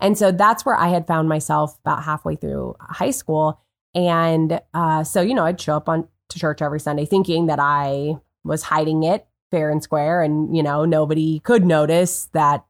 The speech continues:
I was speaking a little differently, acting a little bit differently. But this one spiritual mentor in particular, she, uh, just wrote me a letter before I graduated from high school.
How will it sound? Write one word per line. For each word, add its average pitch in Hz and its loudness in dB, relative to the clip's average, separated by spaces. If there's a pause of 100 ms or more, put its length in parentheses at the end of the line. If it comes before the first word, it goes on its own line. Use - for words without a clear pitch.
(200)
I 117 -4
was - -12
speaking 240 -2
a 214 0
little 196 0
differently, 175 -2
acting 165 -4
a 156 -2
little 151 -6
bit 165 -6
differently. 165 -8
But - -4 (460)
this 208 0
one 196 2
spiritual 175 -2
mentor 156 0
in 156 -2
particular, 156 -4
she, 165 -4 (340)
uh, 165 -2
just 190 -2
wrote 208 2
me 277 0
a 240 0
letter 175 2
before 165 -2
I 160 0
graduated 156 -2
from 160 -4
high 151 -4
school. 147 -4